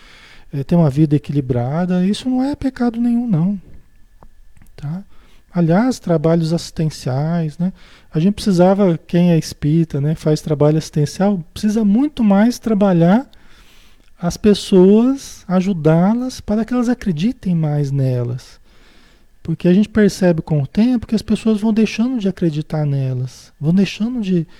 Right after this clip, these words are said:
de at-, acreditar que pode mudar de vida. Você entende, Marilise? Não sei se, não sei se eu me fiz compreender, né? Então nós temos que buscar aquilo positivo, né?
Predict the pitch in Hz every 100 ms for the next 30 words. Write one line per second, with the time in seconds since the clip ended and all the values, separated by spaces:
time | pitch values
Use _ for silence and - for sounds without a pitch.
0 | - - - _ 147 175 175 175 - 175
1 | 156 - 156 - 160 147 151 147 131 143
2 | 131 131 123 139 147 143 131 135 135 131
3 | - 208 185 240 214 143 131 131 127 _
4 | - - 143 139 139 135 160 - 180 175
5 | - 170 147 - - - - - - -
6 | - 147 - 151 - 156 151 139 151 147
7 | - - - 147 160 160 147 131 131 123
8 | 123 135 175 196 - - - - - -
9 | 277 269 - 254 254 - 220 240 - -
10 | 233 254 247 240 240 247 247 254 254 254
11 | - 214 208 165 135 120 - - - -
12 | - 147 170